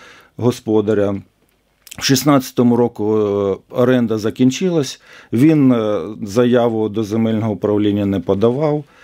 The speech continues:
щодо продовження оренди земельної ділянки.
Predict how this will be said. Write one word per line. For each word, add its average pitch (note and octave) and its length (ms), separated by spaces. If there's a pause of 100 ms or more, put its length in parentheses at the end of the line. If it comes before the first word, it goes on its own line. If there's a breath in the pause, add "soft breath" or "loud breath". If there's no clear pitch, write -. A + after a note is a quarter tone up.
(340 soft breath)
щодо A2+ 480
продовження G#2 1120
оренди G#2 460
земельної G2 520
ділянки. F#2+ 600